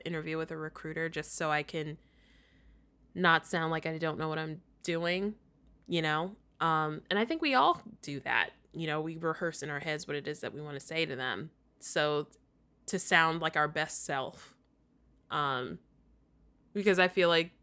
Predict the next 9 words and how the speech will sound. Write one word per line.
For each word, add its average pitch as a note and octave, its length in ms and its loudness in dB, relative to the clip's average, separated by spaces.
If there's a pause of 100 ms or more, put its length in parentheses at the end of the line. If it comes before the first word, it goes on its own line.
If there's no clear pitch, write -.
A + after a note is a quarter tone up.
there's F3+ 280 4
no E3+ 180 2
room D#3 360 -2
for C#3+ 600 -4 (560)
the - 220 2
ums D3+ 340 0
and D#3+ 160 -2
ahs C#3 460 -2
and, - 280 -10